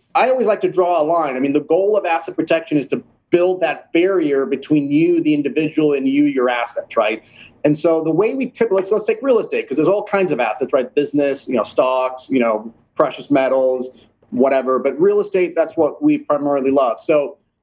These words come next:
if you're trying to protect you from your property, meaning you're afraid that somebody slips and falls, or the boiler explodes, or there's a fire, or something horrible happens, remember, under U S law, the owner of the property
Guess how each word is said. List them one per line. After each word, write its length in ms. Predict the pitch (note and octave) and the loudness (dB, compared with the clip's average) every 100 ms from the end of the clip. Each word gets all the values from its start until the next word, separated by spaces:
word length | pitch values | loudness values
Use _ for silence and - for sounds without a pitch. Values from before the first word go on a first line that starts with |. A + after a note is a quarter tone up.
| - | 0
if 140 | F3+ | 0
you're 120 | G3 F#3 | 2 -2
trying 300 | - A#3 D4+ | 0 -2 0
to 60 | |
protect 440 | D#4 C4 B3 A#3 E3+ | -2 -2 -2 -2 -4
you 460 | D#3+ G#3 A#3 A#3+ | 0 2 2 0
from 420 | A#3+ - G3+ G3 | -2 0 0 0
your 560 | F#3 F3+ F#3 F3+ F3+ E3+ _ _ | 2 2 2 0 -2 -4 _ _
property, 640 | A3 G3 G3 D3 A#2 C3 C3+ | 0 0 0 -4 -2 -4 0
meaning 280 | D3+ D3+ | 2 2
you're 220 | D3 D3 D3+ | 0 0 -2
afraid 500 | - F#3+ F#3+ F#3+ F#3 | -2 0 2 0 0
that 200 | D3 - | -2 -2
somebody 240 | D#3+ D3 | -2 -2
slips 280 | C#3 F#3+ F#3 | -2 -2 -2
and 160 | F3+ | -2
falls, 400 | F3 E3 D#3 D#3+ | 0 0 0 -2
or 40 | B2 | -2
the 120 | A#2+ | -4
boiler 380 | - E3+ E3+ E3 | -2 0 2 0
explodes, 680 | D#3+ - E3 D#3 D3+ D3+ C3 | -2 -2 0 2 2 0 -2
or 60 | |
there's 120 | A#2 A2 | -2 -2
a 80 | |
fire, 480 | A#2+ - E3 E3 D#3+ | -2 0 0 0 0
or 80 | C3 | -2
something 360 | - F#3 F3 D3+ | 0 0 0 0
horrible 300 | F3 E3 D3 | 0 0 -2
happens, 400 | D#3+ D#3 C#3 C3+ | -2 -2 -2 0
remember, 380 | D3+ F#3 E3+ | 2 2 2
under 220 | D#3 D3 C#3+ | 0 0 0
U 280 | F3 F3 | 2 2
S 160 | D#3+ - | 0 0
law, 320 | E3 F#3 E3+ - | 0 2 0 -2
the 160 | D3+ | -4
owner 480 | D#3+ G3+ B3 A#3 F#3+ | 0 0 0 0 0
of 240 | E3 D#3+ - | 0 -2 -2
the 80 | |
property 840 | A#2+ - F#3 - C#3+ A#2+ A2+ F#3+ | -4 -2 -2 -2 -2 0 0 -4